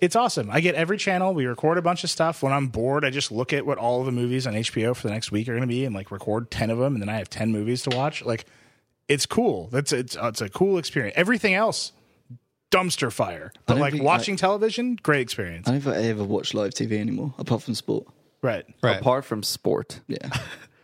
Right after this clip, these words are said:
Speaker 4: Singular sport.
Speaker 1: No, but, like,
Speaker 2: Sports. <laughs> Sorry.
Speaker 3: No,
Speaker 1: again.
Speaker 3: no, th-, like, sport is singular, but math is plural. I don't understand.
Speaker 2: Maths.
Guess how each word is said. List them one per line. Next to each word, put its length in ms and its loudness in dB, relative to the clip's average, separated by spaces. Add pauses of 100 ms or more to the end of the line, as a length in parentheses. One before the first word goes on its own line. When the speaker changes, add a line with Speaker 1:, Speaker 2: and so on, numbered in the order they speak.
(100)
Speaker 4:
Singular 380 0
sport. 440 -4 (200)
Speaker 1:
No, 140 6
but, 120 0
like, 380 2
Speaker 2:
Sports. 240 0 (220)
<laughs> 280 -4
Sorry. 120 2
Speaker 3:
No, 60 6
Speaker 1:
again. 280 2
Speaker 3:
no, 140 2
th-, 200 -2 (140)
like, 180 2 (140)
sport 420 2
is 60 -2
singular, 420 2
but 220 -2
math 420 0
is 140 -4
plural. 580 -2
I 120 -2
don't 120 0
understand. 380 2
Speaker 2:
Maths. 320 -2